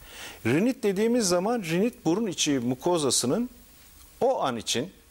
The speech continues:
basit olarak o an için durması. Ama bu devam eder. O ajanla, o, e, enfeksiyon a-, amiliyle sık karşılaşacak olursak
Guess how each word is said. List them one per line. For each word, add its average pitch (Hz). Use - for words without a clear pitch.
basit -
olarak 92
o 220
an 123
için 226
durması. 160
Ama 127
bu 160
devam 120
eder. 98
O 151
ajanla, 120
o, 123
e, 117
enfeksiyon 139
a-, 117
amiliyle 98
sık -
karşılaşacak 101
olursak 101